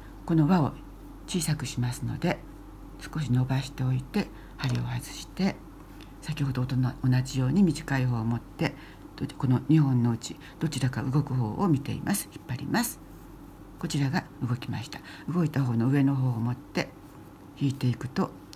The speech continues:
輪が小さくなります。で、もう一度これを引っ張ると縮まりました。で、今度は、あの、一目目の頭に引き抜くのではなくて、ここまで来たらターンする形で、ここで鎖編みを四目編みます。ですので、針を入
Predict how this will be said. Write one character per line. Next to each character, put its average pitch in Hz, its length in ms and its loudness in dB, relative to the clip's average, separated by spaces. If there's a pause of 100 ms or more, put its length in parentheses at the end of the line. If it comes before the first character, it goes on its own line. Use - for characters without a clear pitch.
(140)
輪 131 100 4
が 113 80 4
小 117 200 -2
さ 104 140 -4
く - 120 -10
な - 100 -8
り - 80 -10 (100)
ま 202 100 2
す。 - 140 -6 (200)
で、 185 80 -4
も 180 120 6
う 165 40 6
一 - 160 -4
度 - 160 0 (440)
こ 120 80 -4
れ 110 80 -2
を 151 100 -2
引 196 60 0
っ - 40 -12 (100)
張 127 100 -2
る 127 100 -4
と - 200 -4 (460)
縮 - 260 -10
ま 120 60 -4
り - 120 -8
ま - 140 -6
し - 80 -14
た。 - 160 -8 (360)
で、 196 80 -6
今 240 200 6
度 147 100 4
は、 135 200 6 (600)
あ 139 60 6
の、 135 100 6 (140)
一 233 200 4
目 240 120 12
目 233 120 10
の 151 100 10
頭 139 300 6
に 131 100 8
引 131 80 -2
き 202 80 6
抜 180 120 8
く 160 100 4
の 131 180 6
で 120 100 2
は 113 100 4
な 123 140 4
く - 100 -6
て、 - 240 4 (340)
こ - 100 -12
こ 220 120 4
ま 220 120 10
で 151 120 4
来 - 80 -2
た 120 140 2
ら - 100 0 (460)
タ 285 100 8
ー - 100 12
ン 196 40 10
す - 120 -2
る 131 80 4
形 117 380 -2
で、 - 140 0 (180)
こ - 100 -10
こ 214 120 2
で 208 200 6 (120)
鎖 196 280 6
編 170 160 6
み 160 100 6
を 147 60 4
四 233 240 6
目 120 80 4
編 107 120 0
み - 80 -4
ま - 120 -6
す。 - 140 -8 (280)
で 180 100 -4
す - 140 -6
の 143 100 4
で、 139 100 -2
針 143 240 2
を 127 40 2
入 - 80 -2